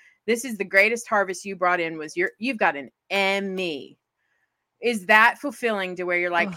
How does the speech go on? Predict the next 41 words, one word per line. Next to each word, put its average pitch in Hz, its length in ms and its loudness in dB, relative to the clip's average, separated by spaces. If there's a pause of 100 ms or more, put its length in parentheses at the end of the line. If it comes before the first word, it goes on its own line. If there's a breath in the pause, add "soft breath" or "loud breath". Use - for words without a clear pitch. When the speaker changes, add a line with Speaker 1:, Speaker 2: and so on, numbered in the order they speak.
Speaker 1:
"Everything 214 380 -2
else 190 220 -4
can, 175 440 -8
can 180 240 -8
go 190 400 2
to 202 180 -8
this 160 180 -8
wayside. 208 840 2
Nothing 190 380 -4
else 175 220 -4
matters. 190 460 0
I'm 170 160 0
stopping 190 520 0
all 185 140 0
production 175 460 -4
of 156 100 -8
life. 156 500 -2
I, 165 300 6
this 185 240 -4
is 190 140 -4
the 262 120 2
moment. 160 480 -2
Speaker 2:
<laughs> - 140 -12 (480 soft breath)
Speaker 1:
This 233 280 4
is 247 120 -6
the 233 120 -2
time. 180 560 2
Nothing 185 360 -2
else. 151 460 -4 (420)
Nothing 214 300 0
else 196 220 -2
worth 175 240 -2
it. 139 160 -6 (420)
Me 185 120 -4
putting 196 260 -4
my 185 80 2
foot 208 220 -6
to 208 80 -14
the 190 60 -14
plow 165 300 4
anymore." 143 420 -8